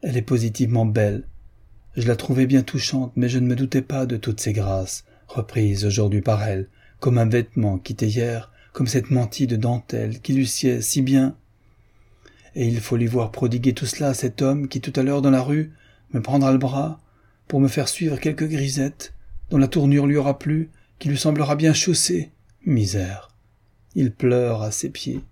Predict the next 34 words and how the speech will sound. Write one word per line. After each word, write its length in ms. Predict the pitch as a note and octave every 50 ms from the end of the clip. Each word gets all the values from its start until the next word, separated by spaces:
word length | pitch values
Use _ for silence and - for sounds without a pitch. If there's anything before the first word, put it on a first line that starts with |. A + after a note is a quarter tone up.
| _ _ _ _ _ _ _ _ _ _ _ _ _ -
Et 60 | D#3
ce 80 | - -
qu'il 100 | - D3+
y 80 | D3 D3
a 40 |
de 80 | C#3+ D3
monstrueux, 520 | C#3+ D3+ D3+ D3+ - - - E3 D#3+ F3
c'est 160 | E3+ - D#3 C#3
que 100 | F3 D3
sans 200 | - - D#3 D3+
doute 180 | D#3+ F3+ D#3
en 80 | F3 D3+
ce 140 | - - F3
moment, 260 | D#3 E3 F#3+ F#3 - _ _ -
il 120 | - G3+ F3
est 100 | E3 -
absolument 480 | F3+ D#3+ - F#3+ F3 F3 E3 E3 E3
sincère. » « 720 | D#3+ - - F3 E3 D#3 - E3+ D#3+ D#3 D#3 D3+ D#3 - _ - - _ _ _ _ _ _ _ _ _ _ _ _ _ _ _ _ _ _ _ _ _ _ _ _ _ _ _ _ _ _ _ _ _ _ _ _ _ _ _ _ _ _ _ _ _ _ _ _ _ _ -
Tiens », 320 | - E3 C#3+ C3+ C3+ - - _ _ _ _ _ _ _ _ _ _ _
s'écria 420 | - - - G#2+ G#2 - A2+ G#2+ G2+
Lionel, 480 | G#2 G2+ G2 G2 G2 G2+ G2+ G2+ G2+ - _ _ _ _ _ _ -
bondissant 500 | - A2+ G#2 G#2+ G2 G#2 G2 - - A2
debout 300 | G2+ G2 G2+ G2 A2 A2+
brusquement 600 | A2+ G#2+ - G2+ - - - A#2 G#2+ A2 A2+ A2 G#2+ - - - - -
et 80 | A#2+
serrant 380 | - - A2 G2+ G2 A2 A2+ A#2
à 120 | - -
les 120 | G2+ G#2 F#2+
briser 440 | G2+ G#2 G#2 G#2 G2 - B2 A#2+
les 140 | A2+ A2 G#2
mains 160 | G2+ G2+ G2+
de 80 | G2 -
son 160 | - - G#2
ami. « 360 | G2+ G2+ G2+ G2+ G2 G2 G#2